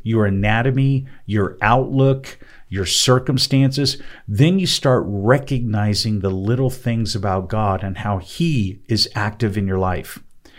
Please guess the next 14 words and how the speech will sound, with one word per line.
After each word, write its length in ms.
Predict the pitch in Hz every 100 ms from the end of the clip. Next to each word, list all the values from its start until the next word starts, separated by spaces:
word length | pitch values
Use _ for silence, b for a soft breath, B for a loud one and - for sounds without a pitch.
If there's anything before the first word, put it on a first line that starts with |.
| B B
So 180 | B -
even 400 | 123 156 175 185
though 360 | 147 139 127 -
you're 500 | 98 101 104 127 151
doing 380 | 143 147 151 151
the 80 | 147
things, 540 | 139 151 160 165 - - B B B
you 180 | 101 131
start 580 | 135 - 143 143 135 - - _
experiencing 1080 | 110 - - - 143 147 143 - 127 113 107
the 220 | 107 107 110
outcomes 460 | 147 - 143 135
of 120 | 117
endurance, 720 | 101 104 131 139 110 107 -